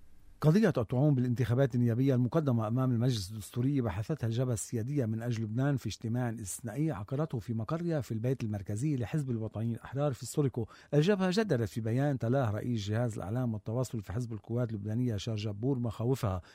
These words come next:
من استخدام الفريق الحاكم كل الوسائل غير المشروعة حفاظاً على سلطته وتسلطه عبر الانقلاب على نتائج الانتخابات النيابية للفوز بالانتخابات الرئاسية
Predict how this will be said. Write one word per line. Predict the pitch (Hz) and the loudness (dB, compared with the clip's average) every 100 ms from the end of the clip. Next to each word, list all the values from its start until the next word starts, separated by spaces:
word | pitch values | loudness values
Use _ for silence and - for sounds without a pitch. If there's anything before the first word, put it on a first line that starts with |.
| - - 117 | -20 -8 -6
من | 113 | -4
استخدام | - - 110 135 135 | -6 -8 -2 0 2
الفريق | 110 113 127 117 | 0 0 0 -2
الحاكم | 92 156 160 160 | -4 -2 -2 -2
كل | 143 208 208 | -2 -2 0
الوسائل | 123 117 - 143 - 120 | 0 -2 0 0 2 0
غير | 120 123 | 0 0
المشروعة | 110 107 165 165 127 | 0 -2 0 0 0
حفاظاً | - 107 156 135 107 | -2 0 0 0 -2
على | 107 | -4
سلطته | 123 - 156 147 | -6 -4 -2 0
وتسلطه | 127 123 104 131 143 123 87 - - - - | 0 -2 -4 -2 0 0 -2 -12 -20 -14 -4
عبر | 123 123 | 0 0
الانقلاب | 117 120 - 127 143 120 | 0 -2 2 4 4 2
على | 113 113 | 0 -2
نتائج | 104 143 120 123 | 0 2 2 -2
الانتخابات | 107 110 117 135 123 | -6 -4 0 0 0
النيابية | 113 110 107 156 151 | -2 0 0 2 2
للفوز | 139 123 - 190 147 | 4 2 2 0 0
بالانتخابات | 120 123 110 107 113 143 - | -2 -4 -4 -4 0 2 2
الرئاسية | 123 - - 131 92 | -2 0 0 0 0